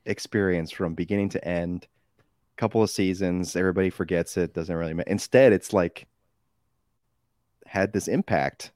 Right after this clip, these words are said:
and probably the, the best Star Trek series, uh, out there running right now. Pick-, I, don't get me wrong, I, I don't, I don't think any of them are,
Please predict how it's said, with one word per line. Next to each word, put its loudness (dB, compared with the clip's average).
and -4
probably 4
the, 2
the 2
best 2
Star 4
Trek 0
series, -2
uh, -2
out -6
there 4
running 0
right 2
now. 0
Pick-, 0
I, 4
don't 8
get 6
me 4
wrong, 4
I, 2
I 0
don't, -2
I -2
don't 0
think -2
any 0
of 2
them 0
are, -6